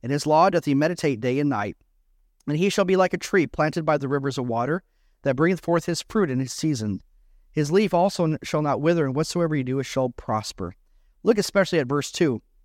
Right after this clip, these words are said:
"His delight is in the law of the Lord, and his law doth he meditate day and night."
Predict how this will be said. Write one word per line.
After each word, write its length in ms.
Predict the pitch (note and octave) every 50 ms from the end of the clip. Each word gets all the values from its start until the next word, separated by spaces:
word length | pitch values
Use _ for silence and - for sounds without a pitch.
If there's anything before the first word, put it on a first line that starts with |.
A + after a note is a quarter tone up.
| _ _
"His 280 | - F#3+ G3+ G#3+ -
delight 560 | - A3 G#3+ G3 D#3+ B2 A2+ A2+ G#2+ - - _ _ _ _ _ _ _ _ _ -
is 120 | C3+ B2+
in 100 | C#3+ C3+
the 80 | B2 A#2+
law 240 | A#2+ A#2+ B2 B2
of 40 | A#2+
the 80 | C3+ C#3+
Lord, 360 | C3 A#2 G2 F#2 G2+ F#2 - _ _ _ _ _ _
and 60 | - B2
his 100 | A#2 -
law 160 | C#3+ C#3 C3
doth 160 | B2 A#2+ -
he 60 | B2+
meditate 420 | A#2 B2+ B2 B2 - C#3 A2+ - A2
day 160 | A#2 A2 A2
and 100 | G#2+ G#2
night." 320 | G#2+ G2 - - - -